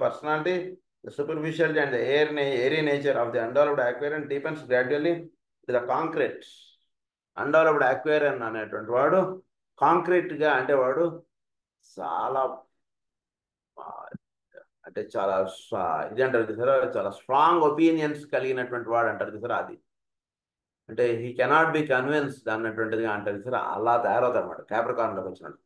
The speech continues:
Aquarius నుంచి Capricorn-లోకి వచ్చినటువంటి వాడు. అది చెప్తున్నారు. ఫిక్స్డ్ ఒపీనియన్స్, స్ట్రాంగ్ ఒపీనియన్స్, చాలా, ఆ, ఇదన్నమాట, చాలా బండగా ఉంటాడు. అంటే వాడు ఏం చెప్పినా సరే ఒప్పుకోడు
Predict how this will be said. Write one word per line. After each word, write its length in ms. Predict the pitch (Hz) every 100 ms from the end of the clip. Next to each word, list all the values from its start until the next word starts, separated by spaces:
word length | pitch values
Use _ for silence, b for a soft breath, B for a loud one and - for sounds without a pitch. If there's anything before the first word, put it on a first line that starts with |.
| _ - - 107
Aquarius 380 | - 135 139 135
నుంచి 140 | 143 151 127
Capricorn-లోకి 580 | 120 123 127 120 104 95
వచ్చినటువంటి 440 | 90 85 - -
వాడు. 140 | - - _ _ _ _ _ _ _ _ _ _ _
అది 140 | 98 101
చెప్తున్నారు. 380 | - - - - _ _ _ _ _ _ _ _ _ _ _ _ _ _ _ - _ _ _ _ _ _ _
ఫిక్స్డ్ 340 | 165 156 156 139
ఒపీనియన్స్, 540 | 135 139 131 127 131 127
స్ట్రాంగ్ 380 | - 139 147 147
ఒపీనియన్స్, 600 | 131 123 135 127 123 123 131 127 117
చాలా, 640 | 101 120 123 113 98 92 - _ _ _ -
ఆ, 80 | 95 90 87 - _ _ _ _ _ _ _ _ _
ఇదన్నమాట, 440 | 123 135 117 95 - - -
చాలా 180 | 95 92 87 - _ _ 101
బండగా 420 | 123 139 160 160
ఉంటాడు. 240 | 147 123 147
అంటే 140 | 127
వాడు 300 | 123 127 123
ఏం 440 | 123 113 131 180 185
చెప్పినా 220 | 180 180
సరే 100 | 185 165
ఒప్పుకోడు 300 | 147 151